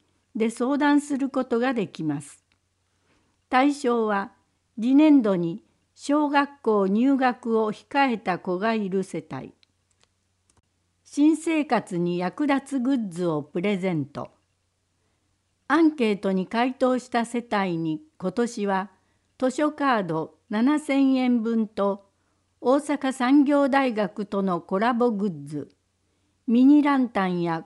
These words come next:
クリアボトルなどが入ったお楽しみセットを順次発送しています。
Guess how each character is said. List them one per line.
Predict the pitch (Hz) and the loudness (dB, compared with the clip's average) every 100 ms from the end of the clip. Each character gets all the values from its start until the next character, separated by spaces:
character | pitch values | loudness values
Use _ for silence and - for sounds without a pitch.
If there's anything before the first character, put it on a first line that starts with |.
| - | -6
ク | 220 | -2
リ | 285 285 | 0 2
ア | 277 | 2
ボ | 262 | 0
ト | 262 220 | 0 0
ル | 196 196 | 2 0
な | 220 | 0
ど | 214 190 | -2 -2
が | 170 | -2
入 | 160 220 202 | -4 -4 -4
っ | 151 _ | -6 _
た | 160 160 - - | -4 -4 -6 -8
お | 196 | -4
楽 | 285 285 285 | 2 2 2
し | 285 | 2
み | 269 269 | 2 2
セ | 269 254 | 0 -4
ッ | 247 - | -4 -6
ト | 175 156 | -2 -2
を | 156 160 _ _ _ _ | -4 -10 _ _ _ _
順 | 214 285 277 202 | -2 4 4 2
次 | 175 | -2
発 | 147 170 - | -4 -6 -6
送 | - 226 214 | -2 0 0
し | - | -4
て | - 180 | -6 -4
い | 165 | -2
ま | 147 139 | -4 -6
す。 | - - | -12 -20